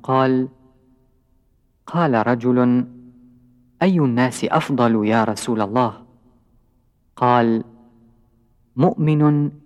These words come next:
مجاهد بنفسه وماله في سبيل الله". قال: "ثم من؟" قال:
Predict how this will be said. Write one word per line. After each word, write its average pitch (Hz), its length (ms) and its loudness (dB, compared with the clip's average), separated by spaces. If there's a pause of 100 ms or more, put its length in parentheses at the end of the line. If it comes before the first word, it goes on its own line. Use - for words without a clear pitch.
مجاهد 123 680 0
بنفسه 120 920 0
وماله 117 680 0
في 113 180 -4
سبيل 110 400 -4
الله". 110 400 -4 (1300)
قال: 107 500 0 (400)
"ثم 123 180 0 (140)
من؟" 120 280 0 (800)
قال: 110 500 0